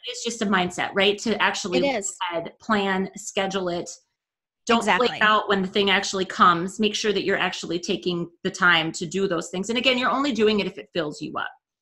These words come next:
Speaker 2: Yep.
Speaker 1: You
Speaker 2: It's
Speaker 1: know,
Speaker 2: so
Speaker 1: if
Speaker 2: true.
Speaker 1: it's filling that void. For, for
Speaker 2: And,
Speaker 1: what it
Speaker 2: and
Speaker 1: does.
Speaker 2: looking, like, looking for that stuff, maybe even outside of your community.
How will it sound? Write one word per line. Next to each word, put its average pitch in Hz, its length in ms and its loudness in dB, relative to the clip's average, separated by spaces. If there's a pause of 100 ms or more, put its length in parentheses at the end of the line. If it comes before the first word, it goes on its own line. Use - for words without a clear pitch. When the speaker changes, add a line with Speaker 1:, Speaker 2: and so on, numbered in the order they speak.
(200)
Speaker 2:
Yep. 190 220 0 (220)
Speaker 1:
You 208 80 -2
Speaker 2:
It's 214 80 6
Speaker 1:
know, 196 80 6
Speaker 2:
so 226 100 8
Speaker 1:
if 220 80 2
Speaker 2:
true. 220 240 -2
Speaker 1:
it's 196 180 -8 (180)
filling 180 240 2
that 165 200 0
void. 160 380 -6 (400)
For, 165 160 -6
for 156 60 -14 (120)
Speaker 2:
And, 381 220 2
Speaker 1:
what 392 80 -8
it - 120 -6
Speaker 2:
and 370 160 2
Speaker 1:
does. 403 80 0
Speaker 2:
looking, 320 600 0
like, 269 220 2
looking 277 400 0
for 247 140 0
that 202 220 2
stuff, 190 280 2
maybe 285 240 2
even 294 140 0
outside 285 380 4
of 285 60 2
your 269 100 6
community. 269 560 0